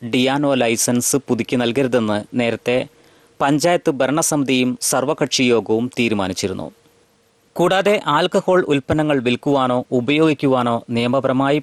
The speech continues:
പഞ്ചായത്തിന്റെ അനുമതി വാങ്ങിയിട്ടില്ലെന്നതടക്കം നിരവധി കാരണങ്ങൾ ചൂണ്ടിക്കാണിച്ച് പഞ്ചായത്ത് ഭരണസമിതി സ്ഥാപനം അടച്ചുപൂട്ടാനുള്ള തീരുമാനമെടുത്തിരുന്നു.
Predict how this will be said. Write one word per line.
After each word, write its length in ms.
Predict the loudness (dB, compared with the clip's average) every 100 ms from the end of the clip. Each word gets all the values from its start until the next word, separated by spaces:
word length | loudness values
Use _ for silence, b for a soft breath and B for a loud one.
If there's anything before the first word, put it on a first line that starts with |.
| 0
പഞ്ചായത്തിന്റെ 560 | 0 2 2 2 2
അനുമതി 520 | 0 0 -2 0 0 0
വാങ്ങിയിട്ടില്ലെന്നതടക്കം 1160 | 0 2 2 2 2 0 2 0 0 -2 -2
നിരവധി 340 | 0 0 0 -2
കാരണങ്ങൾ 360 | 0 0 0 -2
ചൂണ്ടിക്കാണിച്ച് 880 | 0 2 2 0 -2 -2 -2 -2 -4 _ b b b b _
പഞ്ചായത്ത് 480 | 0 2 2 0 0
ഭരണസമിതി 720 | -2 -2 -2 0 0 0 0 -4
സ്ഥാപനം 600 | -4 0 0 0 -2 -2
അടച്ചുപൂട്ടാനുള്ള 880 | -2 -2 -2 -2 -2 0 0 0 -2
തീരുമാനമെടുത്തിരുന്നു. 1000 | -2 0 0 0 -2 -4 -4 -6 -8